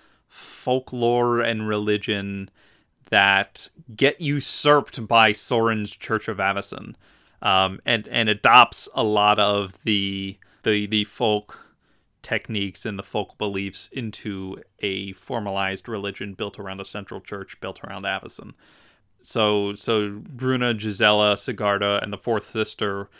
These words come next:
were the original archangels, as far as we know, on Innistrad, who watched over humanity. And Sorin said, "Hey, by the way, I'm making a fifth angel, and, uh, she's gonna lead a church, so y'all serve her now." And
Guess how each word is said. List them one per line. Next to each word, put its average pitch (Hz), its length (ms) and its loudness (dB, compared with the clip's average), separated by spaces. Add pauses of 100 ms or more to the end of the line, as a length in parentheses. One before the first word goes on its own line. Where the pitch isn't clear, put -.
(180)
were 123 100 0
the 120 120 0
original 117 460 4
archangels, 110 800 -2
as 101 160 -8
far 101 180 -4
as 98 120 -8
we 107 120 -8
know, 101 280 -4
on 101 240 -2
Innistrad, 101 520 -8
who 101 340 -8 (320)
watched 113 440 0
over 104 280 -2
humanity. 104 680 -4 (580)
And 95 560 -2 (140)
Sorin 139 560 0
said, 101 320 0
"Hey, 151 260 -4
by 117 200 0
the 120 100 -4
way, 143 280 -4
I'm 196 160 -10
making - 240 -6
a - 40 -8
fifth - 280 -10
angel, 101 480 -8
and, 104 480 -8
uh, 101 540 -6
she's 143 240 -10
gonna 175 180 -10
lead 160 140 -8
a - 40 -8
church, - 420 -2
so 120 140 0
y'all 131 260 0
serve 147 260 -6
her 214 160 0
now." 98 340 -4
And 101 400 -8